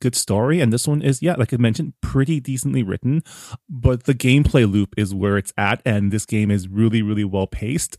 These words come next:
You're always just minutes away from hitting the next level and getting the next set of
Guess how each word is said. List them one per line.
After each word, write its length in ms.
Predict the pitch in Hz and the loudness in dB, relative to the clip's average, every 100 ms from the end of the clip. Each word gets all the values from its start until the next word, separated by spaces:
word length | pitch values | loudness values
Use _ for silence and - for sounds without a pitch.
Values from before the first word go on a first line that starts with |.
| _ | _
You're 160 | 123 - | -2 2
always 380 | 123 120 120 | 4 6 4
just 200 | 117 - | 2 -2
minutes 340 | 117 113 120 - | 2 4 4 2
away 360 | 120 107 107 101 | 0 2 2 0
from 120 | 101 | -2
hitting 240 | 98 110 | -4 0
the 80 | 107 | 0
next 280 | 98 98 - | 0 -4 -6
level 480 | 101 123 127 127 127 | 0 4 6 4 4
and 160 | 101 | 0
getting 220 | 98 101 | -4 -2
the 80 | 98 | -2
next 240 | 95 98 - | -2 -2 -4
set 300 | - 117 | -2 0
of 60 | 104 | 0